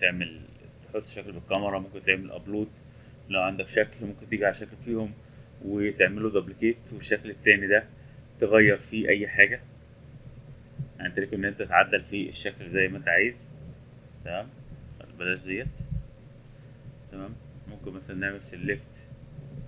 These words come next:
على ديت وتبدأ تعدل فيها شوية، أو نخلي فيه مثلًا ميرور للشكل ده كله زي ما أنت عايز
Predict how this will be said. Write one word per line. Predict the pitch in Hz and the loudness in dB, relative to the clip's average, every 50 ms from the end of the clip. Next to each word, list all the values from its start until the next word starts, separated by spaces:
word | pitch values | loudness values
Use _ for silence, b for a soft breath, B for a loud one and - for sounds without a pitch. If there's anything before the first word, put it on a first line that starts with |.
| - - - - - - - - - - - - | -14 -16 -18 -18 -18 -20 -20 -20 -20 -20 -8 -2
على | 85 92 92 90 90 | 0 2 4 2 2
ديت | 87 101 107 110 123 127 - - - | 2 2 0 0 -2 -2 -4 -8 -8
وتبدأ | 110 95 - 117 104 92 104 95 | -8 -2 0 0 2 2 0 2
تعدل | - 95 90 92 98 - - 90 | 4 8 8 8 8 6 4 0
فيها | - - 110 101 95 | 2 0 -2 -2 -2
شوية، | - - 101 95 113 127 139 151 - - - - - - - - - - - - 90 | -2 0 2 4 4 2 0 -2 -8 -18 -18 -20 -20 -20 -20 -20 -20 -20 -6 0 0
أو | 90 92 92 92 92 | 2 2 0 -2 -6
نخلي | 92 95 - - 101 98 98 98 | -8 -6 0 2 2 2 2 0
فيه | - - 107 95 | -2 -2 -4 -4
مثلًا | 95 95 - 101 92 90 | -4 -4 0 2 2 2
ميرور | 90 90 95 98 98 95 95 87 82 | 2 2 2 2 2 0 -2 -8 -10
للشكل | 87 85 - - 98 90 - 95 87 | -10 -10 0 2 2 2 2 0 -4
ده | 87 90 | -4 -2
كله | - 101 98 104 117 120 - - - - - - - - - - - - - - - - - - - - - - - - - - - - 98 | 0 -2 0 0 -2 -4 -6 -10 -18 -20 -20 -20 -20 -20 -20 -20 -20 -20 -20 -20 -20 -20 -20 -20 -20 -20 -20 -20 -20 -20 -20 -20 -20 -18 -6
زي | 98 101 98 92 | 0 2 2 2
ما | 92 | 2
أنت | 90 - | 0 4
عايز | 80 82 92 110 120 - - - | 6 6 6 6 4 0 -10 -18